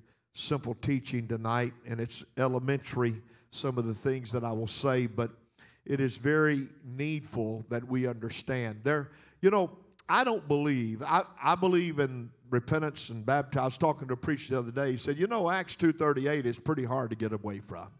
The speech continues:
And I said, "Yes, it is." He said, "When they say to you, men and brethren, what must I do?"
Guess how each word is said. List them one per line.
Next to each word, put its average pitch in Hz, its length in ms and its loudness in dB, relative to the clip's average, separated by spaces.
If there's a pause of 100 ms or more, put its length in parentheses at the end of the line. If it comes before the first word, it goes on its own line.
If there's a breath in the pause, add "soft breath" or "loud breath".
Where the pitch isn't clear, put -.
(720 soft breath)
And 113 120 -6
I 120 60 -2
said, 113 300 -2
"Yes, 120 280 2
it 135 120 2
is." 139 320 0
He 123 100 -6
said, 123 300 -4
"When 127 180 -4
they 143 180 4
say 147 500 2 (420 loud breath)
to 147 80 0
you, 143 420 4 (160)
men 147 240 2
and 131 160 -2
brethren, 147 460 2
what 151 200 2
must 151 300 0
I 139 160 4
do?" 147 560 4